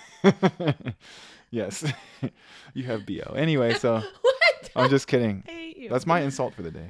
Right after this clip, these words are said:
Speaker 1: The
Speaker 2: That's
Speaker 1: insult.
Speaker 2: okay.
Speaker 1: It builds character.
Speaker 2: Mm,
Speaker 1: Relax.
Speaker 2: sure. Anyway.
Speaker 1: So anyway, but, uh, Costa Rica was a very nice trip. Uh, the flight, the flight was not that great
Speaker 2: Mm.
Speaker 1: because the seats were small and I'm six five and people don't understand.
Speaker 2: Yeah.
Speaker 1: But, um, it was great. It was great.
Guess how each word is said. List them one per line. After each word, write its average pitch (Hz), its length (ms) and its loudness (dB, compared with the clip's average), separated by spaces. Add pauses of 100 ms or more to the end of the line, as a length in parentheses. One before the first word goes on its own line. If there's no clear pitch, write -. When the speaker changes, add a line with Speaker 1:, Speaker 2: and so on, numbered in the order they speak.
Speaker 1:
The 110 40 -14
Speaker 2:
That's 107 140 -8
Speaker 1:
insult. 175 340 -4
Speaker 2:
okay. 147 380 -4 (120)
Speaker 1:
It 127 140 -8
builds 190 220 6
character. 180 340 -6
Speaker 2:
Mm, 156 60 -12
Speaker 1:
Relax. 156 480 -2
Speaker 2:
sure. 151 280 -14
Anyway. 160 420 -14 (160)
Speaker 1:
So - 120 -16
anyway, 82 420 -12
but, 107 160 -2
uh, 104 280 -2
Costa 139 240 0
Rica 131 180 0
was 117 120 -2
a - 20 -8
very 113 200 2
nice 104 280 -4
trip. 113 340 0 (480)
Uh, 104 280 -2 (400)
the 104 100 -8
flight, 113 380 2 (440)
the 120 120 -8
flight 120 340 0 (120)
was 104 200 -12
not 113 220 0
that 107 220 0
great 107 260 -2
Speaker 2:
Mm. 113 100 -8
Speaker 1:
because 104 280 0
the 107 140 -4
seats 110 300 -8
were 107 80 -4
small 104 340 -2
and 98 80 -4
I'm 95 80 -6
six - 220 -10
five 95 480 -8
and 80 260 -12
people - 220 -8
don't - 160 -2
understand. 170 480 -10 (360)
Speaker 2:
Yeah. 151 260 -14 (220)
Speaker 1:
But, - 100 -16
um, 80 280 -14 (140)
it - 40 -8
was 269 120 -8
great. 277 220 -6 (840)
It - 20 -8
was 117 120 -8
great. 101 280 -8